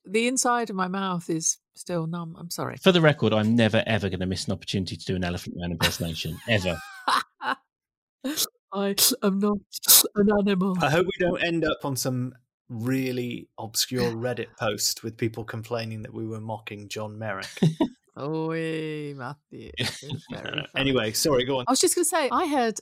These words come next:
Speaker 1: Andonis Anthony on a Radio four thing this afternoon, and a part of me, my heart sang to hear him in another thing, but I felt sad at the same time that he wasn't in the Archers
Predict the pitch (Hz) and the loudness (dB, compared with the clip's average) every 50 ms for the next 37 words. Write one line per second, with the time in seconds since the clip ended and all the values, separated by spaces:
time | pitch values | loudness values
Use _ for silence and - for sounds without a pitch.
0 | _ - 208 220 226 214 214 202 208 202 - 226 226 247 262 - - - 196 175 | _ -6 -6 -4 -4 -4 -4 -4 -4 -2 -2 -2 -4 -4 -4 -6 -6 -2 0 0
1 | 156 147 147 - 156 165 165 170 160 170 170 170 160 165 160 - - 190 196 196 | 2 0 0 0 -2 -4 -4 -4 -4 -4 -4 -2 -2 -4 -4 -2 0 0 0 0
2 | - - 165 156 147 143 147 - - 143 139 - - - 143 139 135 123 123 127 | 0 2 0 0 0 -2 -4 -4 -6 -6 -8 -8 -10 -10 -6 -4 -4 -4 -4 -6
3 | 151 151 _ _ - - - _ - - 185 202 - - _ - - 262 285 330 | -8 -12 _ _ -20 -20 -20 _ -6 -4 -2 -2 -4 -6 _ -6 -2 0 0 0
4 | - - 311 - - 285 277 277 269 269 262 - 226 226 226 214 247 233 226 220 | 0 -2 -6 -12 -8 -6 -6 -4 -4 -6 -6 -4 -4 -4 -2 0 2 2 2 4
5 | - - - - - 233 226 208 175 151 151 151 151 - 190 175 - 202 196 196 | 2 2 2 2 2 0 0 0 0 0 -2 -4 -4 -4 -4 -4 -2 -2 -2 -2
6 | 196 185 170 147 147 143 135 156 156 156 151 156 160 160 - 160 151 _ - 170 | -2 -2 -2 -4 -4 -4 -6 -6 -6 -8 -8 -8 -8 -8 -8 -10 -10 _ -6 -6
7 | 165 151 139 139 147 - _ _ _ _ _ _ _ _ - 302 - 165 _ - | -4 -6 -6 -10 -14 -16 _ _ _ _ _ _ _ _ -20 -20 -20 _ _ -6
8 | 233 - 254 240 - 285 269 - - - - - 262 277 285 277 247 262 - - | -6 -4 -6 -8 -10 -10 -10 -8 -8 -8 -8 -8 -8 -10 -10 -12 -12 -14 -14 -12
9 | 226 - - 214 202 202 214 - - 226 220 220 214 208 202 - 190 196 196 196 | -12 -10 -10 -10 -10 -10 -12 -10 -8 -8 -6 -6 -4 -4 -4 -6 -6 -8 -8 -10
10 | 190 - 185 180 190 202 208 208 208 208 208 - - - - 185 175 | -10 -12 -12 -12 -12 -10 -10 -10 -10 -12 -14 -14 -14 -14 -12 -12 -14